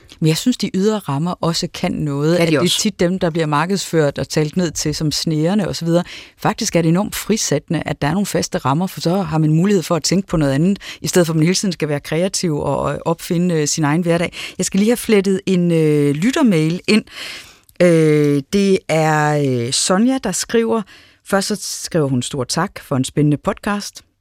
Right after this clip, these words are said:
Speaker 1: Selv tak. Og så har hun så et spørgsmål. "Hvornår kan man kalde sig en dame? Er der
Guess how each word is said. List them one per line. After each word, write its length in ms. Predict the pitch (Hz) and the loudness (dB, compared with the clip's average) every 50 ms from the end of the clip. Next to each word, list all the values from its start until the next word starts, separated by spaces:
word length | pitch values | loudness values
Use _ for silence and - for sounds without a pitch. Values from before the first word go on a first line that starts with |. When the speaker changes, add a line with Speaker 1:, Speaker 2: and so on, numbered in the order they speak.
| _ _ _ _ _ - | _ _ _ _ _ -12
Speaker 1:
Selv 160 | - - - | -10 -8 -4
tak. 140 | - 226 277 - - - - - - - - _ _ - | -2 -2 -2 -2 -6 -18 -18 -18 -18 -20 -20 _ _ -4
Og 100 | - 202 | -2 0
så 120 | - 262 254 | 2 2 2
har 260 | 220 226 226 208 165 | 2 0 -2 -2 0
hun 120 | 151 165 | 0 0
så 160 | - 175 160 - | 0 0 -2 -4
et 80 | 165 | -4
spørgsmål. 540 | - - - 135 147 - - 160 151 147 139 _ _ _ | -6 -6 -6 -6 -4 -4 -4 -4 -4 -6 -8 _ _ _
"Hvornår 280 | 190 220 254 269 269 254 | 2 4 4 4 2 0
kan 180 | - - 254 | 0 0 2
man 140 | 240 233 220 | 2 2 0
kalde 240 | - - 202 180 170 | 0 -2 -2 -2 -2
sig 200 | - - 196 180 | -2 -2 -2 0
en 100 | 185 185 | 0 -2
dame? 400 | - 139 117 117 123 131 139 139 - _ - - _ _ - | -2 -4 -4 -4 -4 -4 -4 -4 -6 _ -20 -20 _ _ 0
Er 140 | 202 240 | 0 2
der 120 | 254 262 | 2 2